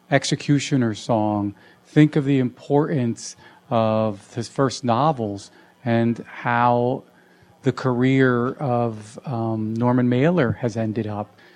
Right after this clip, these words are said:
You know, if you'd spoken to people in the seventies, you would have thought that Norman Mailer would have this enormous and continuous impact on the society. But,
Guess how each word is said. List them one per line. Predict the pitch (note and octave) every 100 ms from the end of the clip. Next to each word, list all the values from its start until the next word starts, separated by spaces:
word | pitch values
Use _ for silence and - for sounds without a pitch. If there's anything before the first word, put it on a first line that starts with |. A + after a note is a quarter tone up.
| - _ -
You | B2
know, | A#2+
if | A#2
you'd | C#3 C#3
spoken | - C#3+ B2 C3+
to |
people | B2+ C#3 B2 A#2
in |
the | A2
seventies, | - B2+ D#3 D#3+ A2+ G#2+ G#2+
you | A#2+
would | A#2+ A2+
have | G2+
thought | - A2+ A2
that | A#2
Norman | A2 A2+ A2
Mailer | A#2 A#2 A2+ G#2+ - - - _ A#2+
would | A#2 A#2
have | A2 A#2+ A2
this | A#2
enormous | B2+ A#2+ B2 C#3+ C#3+ B2
and | B2+
continuous | A#2+ A2+ - C#3+ C3 B2+ -
impact | C3 C#3 C3 A2+ -
on | A#2
the |
society. | A2+ C3+ - A#2+ D#3+ B2+ G#2
But, | A2+